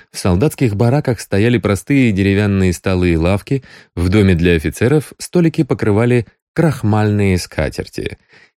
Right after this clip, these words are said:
Еду офицерам подавали симпатичные официантки с кружевными наколками в причёсках.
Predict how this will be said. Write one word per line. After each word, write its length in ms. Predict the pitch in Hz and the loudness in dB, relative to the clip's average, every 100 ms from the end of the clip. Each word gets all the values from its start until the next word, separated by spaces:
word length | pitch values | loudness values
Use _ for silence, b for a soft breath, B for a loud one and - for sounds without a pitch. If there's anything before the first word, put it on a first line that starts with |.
| - | -4
Еду 400 | 82 113 156 196 | 0 2 4 2
офицерам 500 | 156 151 170 175 151 | 2 0 0 2 2
подавали 380 | 135 135 156 | 2 2 2
симпатичные 920 | 143 139 - - 151 - 143 139 135 | 0 0 -2 -2 -6 -4 -2 2 2
официантки 1040 | 127 - 113 - 117 135 151 135 - 139 123 B B B | 0 -4 -6 -4 -2 0 0 -2 0 0 0 B B B
с 120 | - | -6
кружевными 800 | 143 139 120 120 107 127 175 156 | 0 2 2 2 2 4 4 2
наколками 680 | 131 107 117 127 110 117 104 | 0 0 0 0 0 0 -2
в 100 | - | -2
причёсках. 800 | 104 90 82 73 - - - | -6 -4 -2 -4 -6 -14 -14